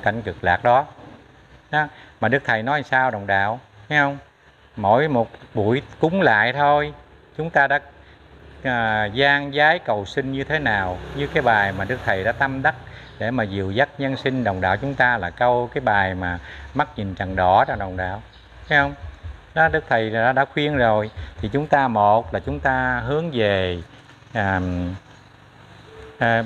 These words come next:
bức trần già để hành đọc cái bài mà mắt nhìn trần đỏ niệm, à, niệm A Di Đà.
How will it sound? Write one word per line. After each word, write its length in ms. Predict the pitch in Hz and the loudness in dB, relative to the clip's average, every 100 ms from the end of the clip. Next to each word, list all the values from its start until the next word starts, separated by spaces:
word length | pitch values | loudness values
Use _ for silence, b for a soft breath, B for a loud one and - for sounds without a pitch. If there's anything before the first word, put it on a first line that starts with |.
| 143 | 0
bức 240 | 156 - | -2 -2
trần 240 | 107 98 | -4 -4
già 380 | 95 98 92 87 92 - _ _ | -2 0 0 -4 -10 -18 _ _
để 160 | 113 127 | -2 0
hành 220 | 104 101 | -2 -2
đọc 220 | 95 - | -2 -2
cái 120 | - 131 | -6 -4
bài 260 | 107 101 92 | 0 2 2
mà 180 | 90 92 | -4 -4
mắt 120 | 123 - _ | -6 -6 _
nhìn 220 | 104 95 | -8 -8
trần 240 | 87 92 90 | -6 -8 -2
đỏ 240 | 90 110 | 2 2
niệm, 420 | 135 113 98 101 107 B B B - | 2 -4 -6 -6 -10 B B B -2
à, 200 | 117 110 | 0 0
niệm 560 | 107 101 98 101 131 | 0 -2 0 0 0
A 200 | 135 135 | 0 0
Di 160 | 131 131 | -2 -2
Đà. 380 | 110 101 95 | 0 0 -2